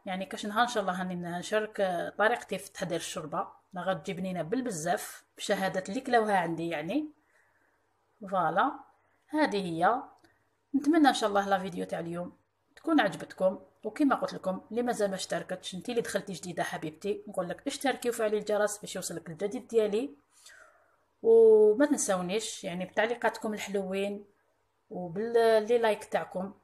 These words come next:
باسكو صح فريمون، آه، اللايك هذاك حنا يحفزنا. هذه هي.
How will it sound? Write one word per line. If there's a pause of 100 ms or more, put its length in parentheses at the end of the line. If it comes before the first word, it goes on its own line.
باسكو
صح
فريمون، (120)
آه،
اللايك
هذاك
حنا
يحفزنا. (1300)
هذه
هي.